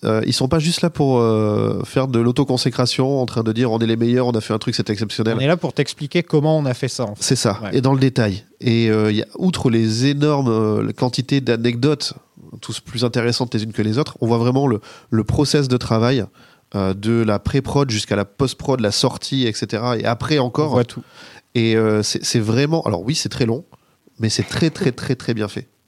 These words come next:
Speaker 2: Je vous fais une version très courte actuellement, là. <laughs>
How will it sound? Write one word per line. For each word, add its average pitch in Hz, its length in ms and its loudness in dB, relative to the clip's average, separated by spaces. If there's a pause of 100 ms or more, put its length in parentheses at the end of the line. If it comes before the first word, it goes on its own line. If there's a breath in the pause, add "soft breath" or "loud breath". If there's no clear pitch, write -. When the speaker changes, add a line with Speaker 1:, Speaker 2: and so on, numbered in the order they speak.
(220)
Speaker 2:
Je 117 80 -12
vous 110 80 -6
fais 131 140 -2
une 117 100 0
version 117 300 -2
très 135 220 -2
courte - 340 -10
actuellement, 101 600 -10
là. - 520 -2
<laughs> 143 360 2